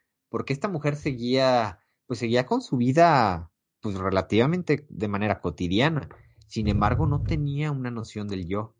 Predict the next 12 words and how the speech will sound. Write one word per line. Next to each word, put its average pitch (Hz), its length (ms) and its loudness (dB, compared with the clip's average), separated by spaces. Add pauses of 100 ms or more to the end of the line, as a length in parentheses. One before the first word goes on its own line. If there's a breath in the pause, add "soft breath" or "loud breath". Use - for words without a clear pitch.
(180)
Y - 80 -14
digo, 104 200 -6
bueno, 107 480 -6
¿cómo 131 360 -4
puede 156 180 -6
ser 160 220 -6
eso? 165 240 -4
Está 147 480 -2
dificilísimo, 143 1040 2
¿cómo 147 280 0
podría 135 540 4
ser? 139 400 0